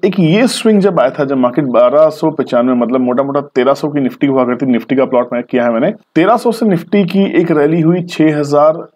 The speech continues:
तीन सौ इक्कीस के आसपास में। ये दो, दोस्तों, अ, plotting में हो सकता है point wise थोड़ा बहुत ऊपर नीचे हो जाए, रुपए दो, रुपए पाँच रुपए ऊपर nifty की movement हो जाए या बिल्कुल एकदम bottom पे या बिल्कुल top पे ना touch हो, तो उसके लिए excuse कर दीजिएगा कि डेट्स एक दो दिन आगे पीछे हो सकती हैं, Plotting में वो error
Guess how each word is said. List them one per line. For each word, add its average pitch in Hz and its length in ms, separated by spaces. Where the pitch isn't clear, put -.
तीन 147 160
सौ 147 160
इक्कीस 131 300
के 135 100
आसपास - 420
में। 135 120
ये 139 60
दो, 131 200
दोस्तों, 147 320
अ, 127 160
plotting 123 420
में 151 80
हो 139 60
सकता 147 220
है 147 60
point 139 460
wise 131 400
थोड़ा 135 140
बहुत 135 180
ऊपर 127 180
नीचे 131 200
हो 127 80
जाए, 127 160
रुपए 123 240
दो, 123 180
रुपए 123 220
पाँच 113 320
रुपए 127 220
ऊपर 123 320
nifty 117 380
की 123 100
movement 113 300
हो 117 80
जाए 120 140
या 120 140
बिल्कुल 123 340
एकदम 127 220
bottom 120 340
पे 131 60
या 131 60
बिल्कुल 123 280
top 120 220
पे 127 60
ना 120 240
touch 127 220
हो, 139 120
तो - 80
उसके 170 200
लिए 165 80
excuse 147 360
कर 143 80
दीजिएगा 143 380
कि 165 80
डेट्स 160 360
एक 143 80
दो 139 100
दिन 135 120
आगे 131 140
पीछे 127 220
हो 123 100
सकती 127 200
हैं, 139 100
Plotting 127 380
में 131 80
वो 131 160
error 113 220